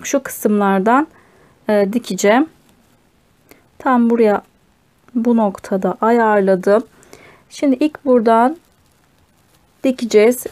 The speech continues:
E, kulpumuzu sabitleyeceğim ve, e, çantanın dış kısmına, e, ipimi çıkarmadan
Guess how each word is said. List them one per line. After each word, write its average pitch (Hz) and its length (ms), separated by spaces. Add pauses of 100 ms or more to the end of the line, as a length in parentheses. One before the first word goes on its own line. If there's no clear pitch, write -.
E, 214 80
kulpumuzu 202 680
sabitleyeceğim 233 1080 (580)
ve, 247 260
e, 220 80
çantanın 254 520
dış 254 180
kısmına, 214 580 (220)
e, 202 560
ipimi 240 460 (400)
çıkarmadan 247 960